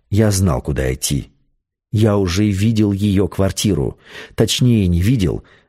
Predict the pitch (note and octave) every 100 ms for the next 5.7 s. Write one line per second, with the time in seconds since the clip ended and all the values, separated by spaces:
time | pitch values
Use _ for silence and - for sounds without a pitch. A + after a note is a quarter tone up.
0 | - C3+ A#2+ A#2+ - A#2+ A#2+ A2+ A2+ G#2
1 | - - F#2 - F2+ F#2 F#2+ D2 A1+ _
2 | _ _ _ _ _ _ _ _ _ _
3 | - G#2+ A#2 G#2 D3 C3+ - E2+ C#2+ A#1+
4 | - _ _ - C3 A2 A2 F2 F#2+ E2+
5 | D#2+ F2 E2+ F2+ C#3 F#2